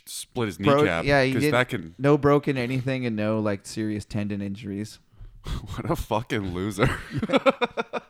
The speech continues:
Speaker 2: But the, I hate, I don't let, I mean, I, I guess I am the "I told you so" guy, but fucking Monday, he got in on Monday, and,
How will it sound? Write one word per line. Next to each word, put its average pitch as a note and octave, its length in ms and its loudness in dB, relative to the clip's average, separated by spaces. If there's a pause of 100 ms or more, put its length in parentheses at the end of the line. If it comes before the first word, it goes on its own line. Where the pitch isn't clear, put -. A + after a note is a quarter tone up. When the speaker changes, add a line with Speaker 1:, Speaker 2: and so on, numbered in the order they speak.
(920)
Speaker 2:
But C4 200 4
the, B3 200 4
I G3 140 6
hate, A#3+ 400 6
I F#3+ 140 6
don't C4 180 10
let, A#3+ 160 6 (260)
I F3+ 60 2
mean, F#3 320 0
I, C3 140 -4 (260)
I B2+ 80 -2
guess C#3+ 240 0
I C3 80 4
am A#2+ 200 2
the A2 200 0
"I G#2+ 40 0
told A2+ 260 -2
you A2 60 -2
so" A2 200 0
guy, G#2 240 0
but A#2+ 140 -4
fucking F3+ 320 2
Monday, D#3+ 480 6 (200)
he G#3+ 120 0
got B3 240 6
in A3+ 100 2
on F#3+ 180 4
Monday, D#3 480 2
and, C#3 240 -4